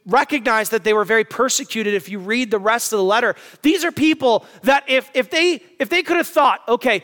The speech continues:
who's the person who should give to Paul's work? Who would it be most fair for them to support Paul?"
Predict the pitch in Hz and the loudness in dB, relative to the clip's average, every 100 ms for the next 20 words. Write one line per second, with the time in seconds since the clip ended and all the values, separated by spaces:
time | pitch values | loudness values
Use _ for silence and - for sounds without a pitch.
0 | - - 370 381 453 - 311 - 254 220 | -6 2 4 4 -2 0 0 0 -4 -4
1 | - 294 233 220 214 175 190 175 160 151 | -2 -2 0 -2 -4 -6 -2 -2 -4 -8
2 | - _ _ _ - - _ - 220 415 | -10 _ _ _ -12 -12 _ -8 2 4
3 | 480 277 285 294 277 - - 262 247 - | 4 2 2 2 2 0 2 2 2 -2
4 | 208 208 196 - 180 196 - 165 110 | 0 0 -2 -4 -2 -2 -2 -6 -6